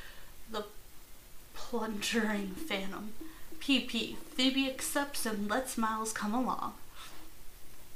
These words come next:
Ray joins Hank in building a cage for the ghost. Hank doesn't want anyone, uh,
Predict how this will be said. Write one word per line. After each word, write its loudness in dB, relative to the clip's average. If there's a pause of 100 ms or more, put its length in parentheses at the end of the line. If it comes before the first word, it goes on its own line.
(800)
Ray 12
joins 4
Hank 6
in 0
building 6
a 0
cage 2 (360)
for 4
the 0
ghost. -2
Hank 4
doesn't 0
want 0 (160)
anyone, 6 (1400)
uh, 2